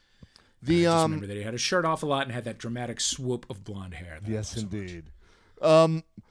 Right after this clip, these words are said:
Speaker 1: so we, the first episode, we did not see Beth,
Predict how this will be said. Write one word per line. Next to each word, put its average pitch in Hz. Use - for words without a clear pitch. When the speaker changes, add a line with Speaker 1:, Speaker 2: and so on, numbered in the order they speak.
Speaker 1:
so 190
we, 180
the 175
first -
episode, 226
we 165
did 160
not 170
see 170
Beth, 101